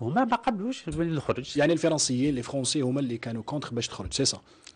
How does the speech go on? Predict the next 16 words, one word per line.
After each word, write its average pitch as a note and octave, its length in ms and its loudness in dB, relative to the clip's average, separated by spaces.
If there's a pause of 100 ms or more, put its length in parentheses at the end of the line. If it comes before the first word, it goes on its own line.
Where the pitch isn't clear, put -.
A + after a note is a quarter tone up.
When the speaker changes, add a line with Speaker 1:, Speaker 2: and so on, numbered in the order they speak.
Speaker 1:
لعبوها A#2 540 2
لي. D2 140 -4 (460)
Speaker 2:
لعبوها B2+ 300 6
لك؟ D3 60 8
Speaker 1:
لعبوها A2+ 200 4
لي A2 60 2
اللعب. F#2 280 -2 (180)
Speaker 2:
اللعب. B2+ 280 0 (260)
لي B2+ 60 2
فرونسي؟ D#3+ 420 4 (1600)
علاش B3 300 4
بصح - 140 0
Speaker 1:
مش C4+ 80 6
Speaker 2:
رشيد؟ F#3+ 120 4
Speaker 1:
عارف، A2+ 180 6
جزائريين A#2+ 720 2